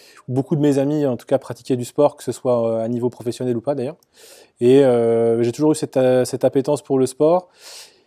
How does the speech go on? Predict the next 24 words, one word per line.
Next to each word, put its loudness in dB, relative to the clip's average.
et, 4
hum, -6
et -6
du -4
coup 0
moi 0
je -6
voulais 0
que -4
mon, -4
mon -6
métier, -2
euh, -6
ait -8
un -6
rapport -2
avec -4
le -10
sport -4
de -2
près -4
ou 0
de -6
loin, -4